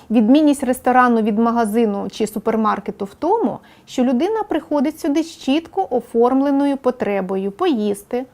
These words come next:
випити, відпочити. Користуючись цим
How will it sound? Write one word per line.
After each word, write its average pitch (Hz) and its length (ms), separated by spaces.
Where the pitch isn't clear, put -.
випити, 220 600
відпочити. - 580
Користуючись 262 800
цим 349 220